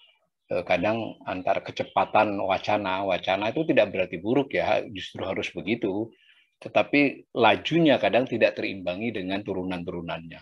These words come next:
Jadi, eh, wacana tentang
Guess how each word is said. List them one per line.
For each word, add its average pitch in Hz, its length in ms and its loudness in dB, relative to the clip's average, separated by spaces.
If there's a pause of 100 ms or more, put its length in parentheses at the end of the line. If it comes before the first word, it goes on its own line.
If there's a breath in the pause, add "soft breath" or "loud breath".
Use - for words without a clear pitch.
(140)
Jadi, 92 320 -2 (960)
eh, 90 600 2 (200)
wacana 127 560 4
tentang 107 540 0